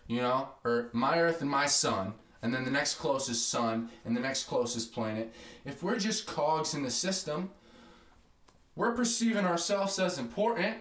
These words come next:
we're individual, but to the big giant forest, we're a cog in his skin cell, but we're not boring. So that just, you know, makes you feel special, you know, whatever your existence is, whatever your little universe s-,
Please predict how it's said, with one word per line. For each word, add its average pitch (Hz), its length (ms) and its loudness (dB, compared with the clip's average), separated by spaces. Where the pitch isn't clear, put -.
we're 208 180 0
individual, 196 800 2
but 175 280 0
to 202 420 0
the 165 120 0
big 196 240 2
giant 220 460 2
forest, 185 680 0
we're 233 220 2
a 233 40 -4
cog 220 300 4
in 208 60 2
his 214 200 0
skin 240 240 2
cell, 202 240 4
but 175 140 2
we're 240 120 2
not 208 200 2
boring. 147 320 0
So 185 220 0
that 196 200 4
just, 208 340 -4
you 190 80 -4
know, 208 140 2
makes 220 320 0
you 214 80 0
feel 202 240 -2
special, 120 640 0
you 113 120 0
know, 131 160 -2
whatever 185 380 2
your 202 220 2
existence 165 600 -2
is, 165 120 -4
whatever 165 260 0
your 160 140 -2
little 160 320 -2
universe 165 760 -2
s-, - 280 -8